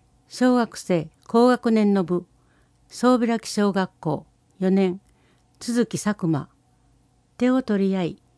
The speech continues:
地域から未来をつなごう、その絆。作文部門最優秀賞、小学生低学年の部、金子小学校二年、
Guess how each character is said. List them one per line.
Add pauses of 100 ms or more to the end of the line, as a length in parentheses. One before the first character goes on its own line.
(200)
地
域
か
ら (340)
未
来
を
つ
な
ご
う、
そ
の
絆。 (1300)
作
文
部
門 (640)
最
優
秀
賞、 (640)
小
学
生
低
学
年
の
部、 (720)
金
子
小
学
校
二
年、